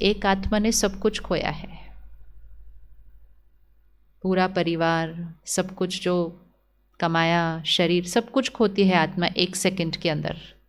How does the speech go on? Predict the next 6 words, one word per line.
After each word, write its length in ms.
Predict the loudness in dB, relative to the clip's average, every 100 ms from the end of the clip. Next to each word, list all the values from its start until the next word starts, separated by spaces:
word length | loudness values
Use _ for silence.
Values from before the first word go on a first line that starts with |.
| _ _ _ _ _ -14
तो 80 | -4
उनका 420 | -2 0 2 0
दर्द 420 | 2 0 -2 -8 -18 -20 _ _ _ _ _ _ _ _ _
हमारे 400 | -4 -2 0 0
दर्द 260 | 2 0 0
से, 320 | -2 -4